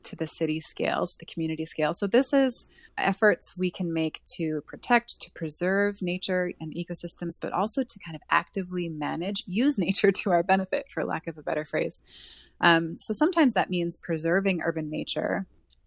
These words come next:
rather than, you know, converting our urban forests or, or grasslands or whatever to more developed, uh, uses like housing and commercial properties and such.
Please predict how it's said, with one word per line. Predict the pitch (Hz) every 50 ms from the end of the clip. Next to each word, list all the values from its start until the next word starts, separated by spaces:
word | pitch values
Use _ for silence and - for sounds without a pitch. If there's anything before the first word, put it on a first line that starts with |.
| - - 220
rather | 185 170 160 170 170
than, | 165 - 160 156 - 156 147 185 -
you | - 170 160
know, | 156 156
converting | - - - 170 160 151 165 165 165 165 160 156 156
our | 151 - -
urban | 160 - 147 156
forests | 156 - - 147 151 147 - 165 - - - - -
or, | - - - - - -
or | - 165 151
grasslands | - 170 165 160 - - 156 151 151 160 156 -
or | - 147
whatever | 160 - - - - 147 - - - _ _ -
to | - - - - - - - - - - - _ -
more | 165 156 151
developed, | 147 160 - 147 151 151 135 127 _ - - - - - - -
uh, | 160 147 147 -
uses | - 151 147 147 151 - - - - -
like | - - -
housing | - - - - - - 64 65 64
and | - - - -
commercial | - - - - - -
properties | - - - - - 175 156 - -
and | - -
such. | - - - -